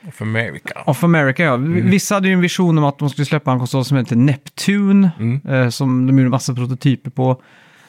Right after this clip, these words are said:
Speaker 2: Det, det, det var liksom hela tiden ett,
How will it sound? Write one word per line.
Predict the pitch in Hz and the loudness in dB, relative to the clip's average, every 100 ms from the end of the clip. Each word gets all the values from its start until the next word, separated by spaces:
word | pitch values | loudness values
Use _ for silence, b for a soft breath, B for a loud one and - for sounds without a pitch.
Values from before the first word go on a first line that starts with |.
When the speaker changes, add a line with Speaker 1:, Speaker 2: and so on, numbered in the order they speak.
| b | b
Speaker 2:
Det, | 170 | -2
det, | 185 196 | 2 0
det | 196 196 | 0 0
var | 214 | 0
liksom | 196 196 185 180 151 143 104 - - - | 0 0 2 2 0 -2 -6 -12 -14 0
hela | 165 196 | 2 2
tiden | 214 185 | 2 2
ett, | 165 | 0